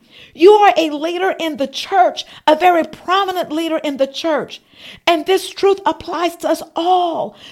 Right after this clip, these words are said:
not only leaders, but to all believers. What kind of example, we might ask, are we setting? We are called to a higher level.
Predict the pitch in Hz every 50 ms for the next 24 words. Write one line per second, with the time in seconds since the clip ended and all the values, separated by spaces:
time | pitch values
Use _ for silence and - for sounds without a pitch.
0 | - - - 311 359 392 349 - 370 349 330 320 302 285 285 294 330 370 370 370
1 | 349 311 302 302 - - - - - - 349 359 359 - 349 - - - - 320
2 | 349 359 359 349 330 320 320 311 302 302 311 330 349 359 370 359 359 311 233 202
3 | - - - - - - _ _ - 254 285 370 403 403 403 403 - - - -
4 | 359 381 381 370 - - 320 330 339 330 320 320 - - - - 320 349 349 339
5 | 330 - 330 311 311 320 339 320 311 302 294 285 - - 320 320 294 285 285 -
6 | - - - - - _ - 330 370 381 370 349 370 359 359 - - - 359 359
7 | 381 392 370 349 320 262 202 165 - - _ _ _ _ - 247 349 415 440 403
8 | 359 359 - - - 349 349 370 370 359 359 - - 294 302 - - 339 349 359
9 | 359 359 349 330 320 320 349 370 381 359 330 349 330 285 196 156 147 - _